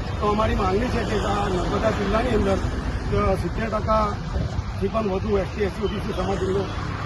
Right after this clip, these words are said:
વસવાટ છે. નર્મદા જિલ્લાની અંદર મોટા, મોટી સંખ્યામાં ઓ બી સી સમાજના બારિયા સમાજનો વસવાટ છે, માછી સમાજનો વસવાટ છે, કહાર સમાજ છે, કનોજિયા સમાજ છે.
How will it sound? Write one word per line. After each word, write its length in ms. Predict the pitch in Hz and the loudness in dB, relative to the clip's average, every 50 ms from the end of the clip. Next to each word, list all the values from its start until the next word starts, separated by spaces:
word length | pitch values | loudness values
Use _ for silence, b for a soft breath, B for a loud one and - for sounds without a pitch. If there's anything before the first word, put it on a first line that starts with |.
| 170 185 | 0 0
વસવાટ 260 | 175 - 208 208 202 | 0 2 0 -2 0
છે. 180 | - - 226 226 - - - - - - - - | 0 -2 -2 -2 -2 -4 -4 -4 -6 -6 -4 -2
નર્મદા 360 | 160 175 175 175 196 202 208 208 | 0 0 2 2 2 2 2 2
જિલ્લાની 380 | - 208 196 202 202 196 202 | 0 0 0 0 2 2 2
અંદર 220 | 202 202 202 180 185 | 2 2 0 0 0
મોટા, 440 | 190 175 180 185 - - 196 214 | 0 0 0 0 0 2 2 2
મોટી 400 | 214 - - - 185 180 - 226 | 2 0 -2 -2 -2 -2 -2 -2
સંખ્યામાં 520 | 185 196 196 185 180 196 190 196 196 190 190 - - - - - - - 190 | -2 -2 -2 0 0 -2 -2 -2 -2 -2 -4 -4 -6 -8 -8 -8 -6 -2 -2
ઓ 40 | 190 | -2
બી 140 | 180 226 | 0 -2
સી 140 | 196 254 247 | -2 -4 -2
સમાજના 380 | - 220 220 208 214 208 220 202 | -2 -2 -2 0 -2 -2 -2 -2
બારિયા 360 | 180 180 160 156 170 202 202 | -2 0 0 0 0 0 0
સમાજનો 400 | 190 202 202 202 208 208 214 208 | 0 -2 -2 0 0 0 0 0
વસવાટ 380 | 208 208 185 - 202 208 208 202 | 0 0 0 0 0 -2 -2 -2
છે, 220 | - 208 214 208 208 - - - - - - - - - | -2 -2 0 0 0 -2 -4 -4 -6 -6 -6 -6 -4 -4
માછી 280 | - - 151 - - 226 | -4 -4 -4 -4 -4 -4
સમાજનો 420 | - 214 220 208 220 214 220 220 | -2 -2 -2 0 -2 -2 -2 -2
વસવાટ 340 | 202 214 180 - 214 208 208 | -2 -2 -2 -2 -2 -2 -4
છે, 240 | 180 - 208 214 208 220 - - - - - - - | -2 -4 -4 -4 -4 -4 -6 -6 -6 -6 -6 -8 -6
કહાર 300 | - 147 147 165 185 202 | -4 -2 0 2 2 2
સમાજ 280 | 196 202 208 208 214 196 | 0 0 -2 -2 -2 -2
છે, 200 | - 208 214 208 | -2 -2 -2 -2
કનોજિયા 480 | 170 190 170 160 170 190 - 208 220 196 | -2 -2 -2 0 0 -2 -2 -2 -2 -2
સમાજ 280 | 202 214 208 220 208 | -2 -2 -2 -2 -2
છે. 220 | - 202 214 208 | -2 -2 -2 -2